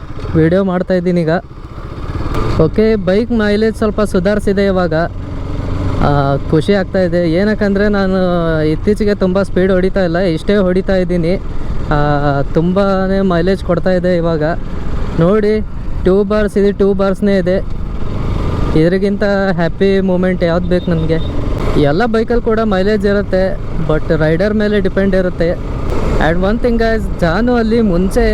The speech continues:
ಒಂದು ಎಮ್ ಆರ್ ಎಫ್ ಟೈರ್ ಇತ್ತು, ಅದರ ಟೈರ್ ಸೈಜ್ ಬಂದ್ಬಿಟ್ಟು ಒನ್ ಫಾರ್ಟಿ ಇತ್ತು, ಆ, ಎಮ್ ಆರ್ ಎಫ್ದು. ತುಂಬಾ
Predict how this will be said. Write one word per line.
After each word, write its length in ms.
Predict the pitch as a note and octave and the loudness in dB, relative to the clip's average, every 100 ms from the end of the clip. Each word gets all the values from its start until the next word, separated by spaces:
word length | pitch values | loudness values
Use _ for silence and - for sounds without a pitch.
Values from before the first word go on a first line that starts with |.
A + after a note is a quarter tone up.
| F#3+ F#3 E3 B2+ - - - | 2 0 0 0 -2 -2 0
ಒಂದು 580 | D#3 E3 F3 D#3 D3 D3 | 0 2 2 2 0 0
ಎಮ್ 300 | C#3+ F3 B3+ | 2 2 2
ಆರ್ 120 | B3+ | 0
ಎಫ್ 160 | - G#3 | 0 0
ಟೈರ್ 300 | F3+ A3+ A3 | 0 0 0
ಇತ್ತು, 260 | - F3+ G#3 - - | 0 0 0 -2 0
ಅದರ 180 | D#3+ F#3 | 2 2
ಟೈರ್ 380 | F#3 E3+ F#3+ B3+ - - - | 0 0 0 -2 -2 -2 0
ಸೈಜ್ 240 | A3 A3+ | 0 0
ಬಂದ್ಬಿಟ್ಟು 400 | G#3+ A3 G#3+ B3 A#3+ G#3+ | 0 0 0 0 0 0
ಒನ್ 100 | - | 0
ಫಾರ್ಟಿ 320 | A3 G3+ G#3+ F#3 | 0 0 0 0
ಇತ್ತು, 200 | - F#3+ G3 - - D3 | 2 0 0 0 -2 0
ಆ, 120 | C#3+ | 0
ಎಮ್ 280 | D3 D#3 E3+ | 2 2 2
ಆರ್ 120 | G#3+ | 0
ಎಫ್ದು. 280 | G#3+ E3+ E3 G3+ - - - - - - | 0 0 0 0 -2 -2 -2 -2 0 0
ತುಂಬಾ 280 | - G#3+ | 2 2